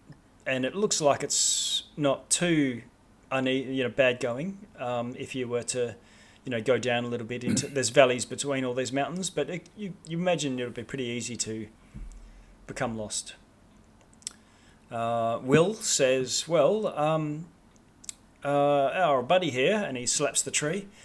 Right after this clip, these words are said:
the tree bark, says he can't, uh, stay up too high. He tends to attract, um, the attention of the clouds, but we'll, we'll give you a lift, uh, down there. Um,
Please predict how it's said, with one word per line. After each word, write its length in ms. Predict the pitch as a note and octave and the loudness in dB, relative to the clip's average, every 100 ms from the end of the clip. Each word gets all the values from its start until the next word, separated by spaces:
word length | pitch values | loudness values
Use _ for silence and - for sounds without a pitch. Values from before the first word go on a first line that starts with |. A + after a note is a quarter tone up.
| - - - | -20 -20 -8
the 40 | |
tree 220 | - C#3 | -2 0
bark, 380 | C3+ C#3 E3 - - | 0 -2 -4 -8 -8
says 260 | - C3+ F3+ | -2 0 0
he 100 | E3 | -2
can't, 360 | E3 C#3+ C3+ | 0 0 0
uh, 120 | C3 | 0
stay 240 | A#2+ D#3+ C3+ | 2 2 2
up 140 | B2+ | 2
too 200 | C#3+ C3+ | 0 0
high. 220 | D3 D3 | 2 2
He 60 | B2+ | 2
tends 300 | E3+ D#3+ - | -2 -4 -4
to 100 | C3+ | -4
attract, 480 | A#2+ - D3 - B2+ | -2 -2 -2 -4 -2
um, 380 | A#2 A2 G#2+ A2 - | -2 -2 -6 -10 -12
the 180 | D3+ C3+ | -6 -2
attention 500 | C3 E3+ E3+ C#3 A#2 | 0 -2 -2 -4 -4
of 120 | A2+ | -8
the 80 | - | -10
clouds, 540 | - D3 A#2+ G#2+ - - - - - - - | 0 2 2 0 -6 -8 -16 -18 -20 -10 -6
but 140 | C#3 | -2
we'll, 300 | D3 C#3 C3+ - | 2 0 0 -6
we'll 100 | D#3+ | -6
give 220 | D3+ F3 | -4 0
you 120 | C#3 | 2
a 40 | A#2+ | 2
lift, 460 | C#3 C#3+ - - - - _ - | 0 -4 -6 -8 -10 -20 _ -14
uh, 200 | B2+ A#2+ | -8 -6
down 340 | A#2 C3 C3 B2+ | -4 -2 -2 0
there. 280 | D#3+ A3+ - - - - - - - - - - - - - - - _ - D3+ | -2 -4 -12 -20 -20 -20 -20 -20 -20 -20 -20 -20 -20 -20 -20 -20 -20 _ -4 2
Um, 400 | E3+ F3 E3+ | 4 4 0